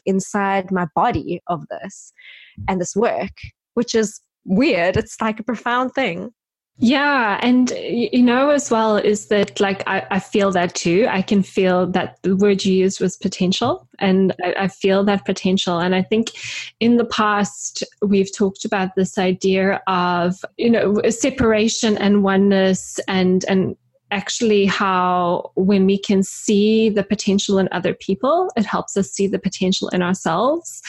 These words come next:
Speaker 2: And I think that's why this is so exciting as well, because it just, it's showing me what else is possible. And I'm so grateful for that.
Speaker 1: Yeah. I, you know what? I, when I got into this call with this facilitator, and it's something that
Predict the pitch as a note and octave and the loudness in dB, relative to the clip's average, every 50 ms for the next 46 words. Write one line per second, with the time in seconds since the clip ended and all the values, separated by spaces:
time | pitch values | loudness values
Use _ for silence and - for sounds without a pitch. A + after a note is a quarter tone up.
0 | - - - - - G3+ A3+ A3 G#3+ G#3+ A3+ A3 G#3+ - - - G#3+ G#3 G3+ - | -10 -8 -8 -6 -4 0 0 2 2 2 2 0 0 0 -2 -2 -2 -2 -4 -6
1 | - - - G#3 G#3 G#3 G3+ G3+ F#3+ G3 G3 - - G3 F#3+ F#3+ - - G#3 F#3+ | -8 -4 -2 0 0 0 0 0 0 -2 -2 -2 0 0 0 0 0 0 0 2
2 | F#3+ F#3 F#3+ F3+ - G3+ G#3 - - B3+ C4+ C4+ B3 A#3+ A#3 A3 A3 - - - | 2 2 2 0 -2 -4 -4 -4 -4 -2 0 0 2 2 2 2 0 -2 -2 0
3 | C4+ C#4 B3+ G#3 F#3+ F#3 F3+ - G#3 G#3+ - - - A3 G#3 G#3 G#3 G#3+ G#3 G3+ | 0 2 2 2 2 0 0 0 -2 -2 -2 -4 -2 2 2 2 2 2 0 -2
4 | G3+ - - - G#3 G#3+ - - - - - - - - - - - - _ _ | -2 -2 -2 0 0 0 -2 -6 -14 -14 -14 -14 -14 -18 -20 -20 -20 -20 _ _
5 | _ _ - A3 G#3+ - - - - C4 A#3+ A#3+ A#3 A3 G#3+ G#3 G#3 G#3 G3+ F#3+ | _ _ -2 -2 -2 -2 -2 -2 0 2 2 4 4 4 4 4 4 4 4 2
6 | F#3+ F3+ - D#3+ F3 - - F3+ - - - F3 - - - - - - G#3 - | 0 0 -2 -2 -4 -4 -8 -12 -12 -10 -10 -10 -10 -10 -8 -6 -6 -6 -6 -8
7 | _ _ _ _ _ _ _ _ _ - - A3+ A#3+ B3 B3+ - C#4 C#4+ - F4+ | _ _ _ _ _ _ _ _ _ -4 0 0 2 2 0 0 -2 -2 0 -2
8 | F#4+ - - C#4 C4 B3 - A#3 A#3+ - - - - - - - _ _ _ _ | -2 -2 0 -2 -2 -2 -2 -4 -2 -2 -4 -4 -8 -10 -14 -20 _ _ _ _
9 | _ _ _ _ - D4+ D#4+ E4 E4 D4+ C#4 C4+ - - - E4 D#4+ - C#4+ D#4+ | _ _ _ _ -2 0 0 2 2 2 0 -2 -2 -4 -4 -4 -2 0 0 2
10 | D#4+ F#4 A#4 A4 F4 C#4+ C4+ - - C#4 - - - _ _ _ _ - A#3 B3 | 2 2 2 2 2 2 0 -2 -2 -4 -4 -4 -8 _ _ _ _ -2 0 2
11 | C#4+ D#4 F4 E4 C#4+ C4+ C#4 C4+ - B3+ A#3+ A3+ - - B3+ B3 A#3 A#3+ A3 - | 2 2 2 0 0 0 0 0 0 -2 -2 -4 -2 0 0 0 0 0 -4 -6
12 | - - - - - - G#3+ - A#3+ A#3 B3 A#3+ A3+ G#3 G3+ - - B3+ B3 - | -8 -10 -12 -6 -4 -4 -2 0 0 0 0 2 0 0 0 0 0 0 -2 -2
13 | - C#4 D4 C#4+ F#4 F#4 D4+ C4 A#3+ A3+ A#3 A#3+ | -2 -4 -4 -2 0 0 0 2 0 -2 -4 -6